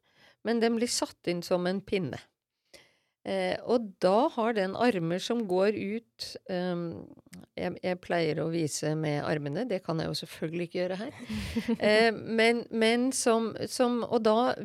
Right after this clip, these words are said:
Speaker 1: da vil ikke den kunne gå ut fordi at paraplyen er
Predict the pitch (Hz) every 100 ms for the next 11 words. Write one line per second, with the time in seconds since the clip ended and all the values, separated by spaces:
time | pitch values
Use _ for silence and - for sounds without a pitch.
0 | 202 - 190 220 233 208 185 - 226 196
1 | 180 190 - - 214 190 202 202 180 185
2 | 208 - 202 254 269 - - 202 190 165
3 | 160 190 175 190 - 165 175 190 170 185